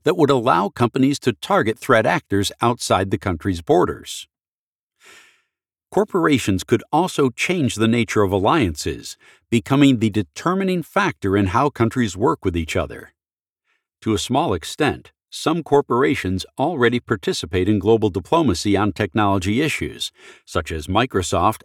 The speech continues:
advocating for the Digital Geneva Convention. If corporations become the central feature of alliances or participate in governance,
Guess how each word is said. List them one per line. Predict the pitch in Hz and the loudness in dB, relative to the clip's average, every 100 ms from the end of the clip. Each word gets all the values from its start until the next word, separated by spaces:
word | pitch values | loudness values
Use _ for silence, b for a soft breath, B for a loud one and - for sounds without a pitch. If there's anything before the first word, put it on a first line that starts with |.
| - | 0
advocating | 113 127 127 131 127 147 135 | 0 2 0 2 2 0 0
for | 113 | 0
the | 107 | 0
Digital | 90 113 117 113 107 | 2 2 2 0 0
Geneva | 123 110 101 101 | 2 2 2 0
Convention. | 110 104 127 - - - - _ _ _ _ _ _ _ b b b b _ _ _ | 0 0 0 -2 -6 -10 -18 _ _ _ _ _ _ _ b b b b _ _ _
If | 113 - | -4 -2
corporations | - 185 196 180 127 - 104 92 | 0 2 2 2 2 0 -2 -2
become | - 101 113 101 | -4 -2 0 0
the | 92 90 | -2 -4
central | - 165 156 175 151 | -4 -4 -2 -2 -2
feature | - 185 - 104 | -4 -6 0 0
of | 98 | 2
alliances | 98 98 139 107 80 - 76 80 - | 2 2 2 0 -2 -6 -6 -8 -4
or | 117 98 | -4 0
participate | 107 - 185 123 113 104 | -2 -2 -4 -2 0 0
in | 92 87 | 0 0
governance, | 156 107 76 62 - - | 0 0 -4 -8 -14 -18